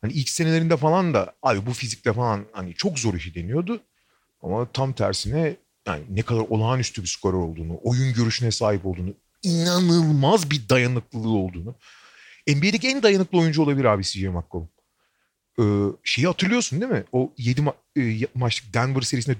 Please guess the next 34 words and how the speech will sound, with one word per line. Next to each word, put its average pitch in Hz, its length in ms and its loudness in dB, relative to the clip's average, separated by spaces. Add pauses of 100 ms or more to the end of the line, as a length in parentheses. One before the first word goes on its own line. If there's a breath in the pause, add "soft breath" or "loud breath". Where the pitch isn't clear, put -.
dört 165 240 2
uzatmalı 147 420 -2
maçın 139 240 0
sonunda 165 600 0 (580 soft breath)
abi 123 180 2
herkes 180 680 0 (880)
yürürken 190 800 2
herif 156 240 4
hala 254 360 4
depar 143 280 4
atıyordu. 95 360 -6
Hiç - 300 -6 (260 loud breath)
maç 165 200 0
sonu 226 180 0
röportaj 214 420 0
yapıyorlar. 240 280 0
Nefesin 208 240 0
nefese 240 280 0
bile 233 120 2
kalmamış. 123 340 -6
Abi 175 120 -4
altmış - 340 -4
yedi 190 140 -4
de - 40 4
altmış - 460 -6
üç - 180 -10
dakika 208 220 -2
mı 208 100 -2
ne 185 40 -2
oynamıştı 143 480 -4
o 95 60 -10
maçta? 85 380 -16 (800 soft breath)
Ee, - 40 -10 (260)
yani 143 220 0